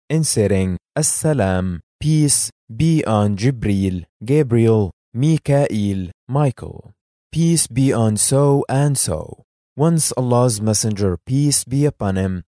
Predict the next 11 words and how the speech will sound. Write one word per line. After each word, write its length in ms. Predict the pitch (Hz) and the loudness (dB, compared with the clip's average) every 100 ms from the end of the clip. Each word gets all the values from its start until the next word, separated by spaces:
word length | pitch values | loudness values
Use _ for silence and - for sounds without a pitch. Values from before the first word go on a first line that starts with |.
| _ | _
after 420 | 117 110 104 120 107 | 0 0 0 -2 -2
finishing 580 | - 147 151 - 151 | -2 -2 0 -2 -2
the 100 | 139 | 0
salah 580 | 143 151 120 95 92 - _ _ | 0 0 2 2 0 -4 _ _
prayer, 500 | 151 143 120 113 107 _ _ | 0 2 2 2 -2 _ _
looked 280 | 156 175 - | -2 -2 0
back 360 | 113 117 117 - | 2 2 0 0
at 200 | 147 131 | 2 2
us 260 | 123 - | 2 0
and 320 | - 143 151 | -2 -2 -2
said, 360 | - 85 80 - | -4 -6 -10 -14